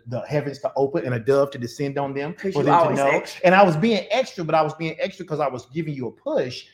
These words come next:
Speaker 1: to, to, to get you to think deeper in terms of, okay, how does a lay person understand this? And then you explained it. And how did you explain it as a lay person will understand
Speaker 2: That
Speaker 1: it?
Speaker 2: one of the ways you will know you've grown into sonship is that God stops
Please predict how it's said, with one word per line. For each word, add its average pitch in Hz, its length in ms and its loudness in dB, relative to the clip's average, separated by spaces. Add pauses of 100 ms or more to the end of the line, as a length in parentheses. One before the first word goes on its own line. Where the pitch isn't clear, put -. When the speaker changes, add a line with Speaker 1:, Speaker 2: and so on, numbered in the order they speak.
(160)
Speaker 1:
to, 147 180 -4 (100)
to, 147 120 -4
to - 220 -10
get 139 320 -10
you 175 80 -8
to 135 80 -10
think 127 320 -10
deeper 165 300 -6 (100)
in 135 100 -10
terms 151 360 -8
of, 131 240 -6
okay, 143 360 -2 (200)
how 170 260 4
does 185 160 2
a 147 80 2
lay 143 280 0
person 131 440 -8
understand 123 600 -8
this? - 300 -20 (120)
And 135 100 -6
then 151 220 0
you 160 140 2
explained 208 540 -4
it. - 20 -8
And 107 100 -10
how 139 100 -2
did 147 160 -6
you 151 100 -6
explain 135 280 -12
it 127 60 -8
as 123 100 -8
a 123 60 -10
lay 123 160 -8
person 120 260 -12
will 107 80 -12
understand 113 320 -8
Speaker 2:
That 240 120 4
Speaker 1:
it? 208 40 -2
Speaker 2:
one 240 180 0
of 277 120 -6
the 269 80 -6
ways 214 340 -4
you 208 100 -6
will 190 140 -6
know 196 240 -2
you've 208 240 -8
grown 185 300 -4
into 185 200 -10
sonship 208 680 -6
is 175 100 -12
that 165 240 -6
God 185 280 2
stops 185 360 -10